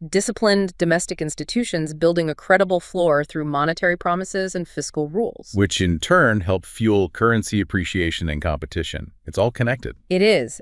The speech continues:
Speaker 1: And if you connect this to the big picture, the key takeaway is that the global inflation rate is an overwhelming force for a small, open economy. It really shows Israel's exposure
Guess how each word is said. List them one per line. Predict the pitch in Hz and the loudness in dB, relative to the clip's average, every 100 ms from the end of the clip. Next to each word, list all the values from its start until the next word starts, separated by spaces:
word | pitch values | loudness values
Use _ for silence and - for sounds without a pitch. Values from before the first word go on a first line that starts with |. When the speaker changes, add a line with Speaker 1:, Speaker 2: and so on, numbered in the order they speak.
| - | -2
Speaker 1:
And | 180 180 175 - - | 2 4 2 0 -6
if | 190 | -4
you | 220 | -2
connect | 233 214 - | 2 2 0
this | 247 | -8
to | - | -8
the | 185 | -10
big | 165 190 190 | -2 -4 -2
picture, | 170 - 156 151 147 | -6 -4 -6 -4 -6
the | 160 - | -10 -12
key | - 254 254 | -2 -2 -2
takeaway | - 208 196 143 139 | -2 -4 0 0 0
is | 127 151 | -2 -4
that | 151 | -6
the | 151 | -6
global | 143 160 185 240 | -4 0 2 2
inflation | 175 175 - 156 - 170 | 0 -2 -4 -6 -6 -4
rate | 170 170 | -4 -2
is | 170 | -2
an | 170 156 - | -2 -4 -2
overwhelming | 196 233 226 185 180 180 165 | 0 2 2 2 2 -2 -4
force | - 180 101 - | -4 -2 -2 -8
for | - 175 | -6 -4
a | 160 | -4
small, | - - 170 165 165 - | -6 -4 -2 0 -2 -4
open | 156 160 | -6 -4
economy. | 151 - 170 165 - - _ - - - | -8 -4 -2 -2 -4 -12 _ -20 -20 -2
It | 240 208 | -2 0
really | 208 277 277 | 2 4 2
shows | - 233 208 - | 2 2 2 0
Israel's | 202 190 196 185 | -2 0 0 0
exposure | 175 - - 202 202 160 135 | -4 -8 0 2 2 0 -4